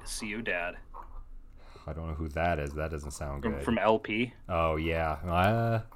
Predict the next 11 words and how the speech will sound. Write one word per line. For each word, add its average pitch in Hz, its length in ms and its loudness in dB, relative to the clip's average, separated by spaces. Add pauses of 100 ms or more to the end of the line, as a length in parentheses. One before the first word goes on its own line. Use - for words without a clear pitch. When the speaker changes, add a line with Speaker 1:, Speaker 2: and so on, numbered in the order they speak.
(760)
Speaker 2:
yeah. 78 180 -4
My 82 80 -6
Speaker 1:
He - 120 -6
Speaker 2:
son 104 60 2
Speaker 1:
was 82 80 2
like, 82 80 0
Speaker 2:
goes 80 180 0
to - 120 -6
Speaker 1:
"My-" - 60 -2
Speaker 2:
C - 200 -2
U. 78 420 -2